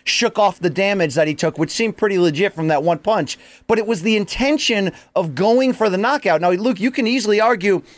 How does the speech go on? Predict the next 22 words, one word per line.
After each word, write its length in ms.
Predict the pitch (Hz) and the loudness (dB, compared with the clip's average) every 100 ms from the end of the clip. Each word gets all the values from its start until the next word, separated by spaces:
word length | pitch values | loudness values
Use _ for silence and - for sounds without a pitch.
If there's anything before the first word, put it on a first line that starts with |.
| _ _ _ _ _ | _ _ _ _ _
that 220 | 156 214 | -2 0
knockout 420 | 220 233 226 202 214 | 2 0 2 0 2
came 180 | 220 | 0
more 460 | 190 190 196 208 185 | 2 2 4 4 2
of 100 | 143 | 0
Tuivasa 680 | - 196 165 190 - 180 147 | 0 0 2 0 2 0 2
making 520 | 147 165 190 214 226 | 2 0 0 0 0
it 80 | 190 | 2
happen 400 | 202 208 240 185 | 0 0 -2 0
by 160 | 160 | 0
being 240 | 143 196 175 | 0 0 2
all 200 | 170 160 | 2 2
over 240 | 180 214 | 0 0
him. 220 | 302 302 - | -2 -4 -4
Okay, 380 | 240 220 214 277 - - | -4 0 0 -2 -6 -4
that, 200 | 196 - | -2 -2
that 100 | 202 | -2
could 120 | 196 | -2
be 100 | 196 | -2
part 280 | - 247 240 | 0 2 2
of 80 | 151 | 2
it. 200 | 143 | 0